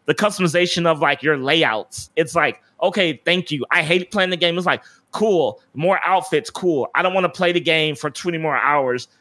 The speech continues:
just so I can have the same layout on these clothes." And then it's, it was cumbersome.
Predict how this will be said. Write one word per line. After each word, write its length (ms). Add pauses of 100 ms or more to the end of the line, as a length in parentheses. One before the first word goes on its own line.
(140)
just 200
so 80
I 40
can 140
have 140
the 80
same 400
layout 560
on 160
these 260
clothes." 580 (260)
And 120
then 160 (160)
it's, 240 (460)
it 80
was 160
cumbersome. 560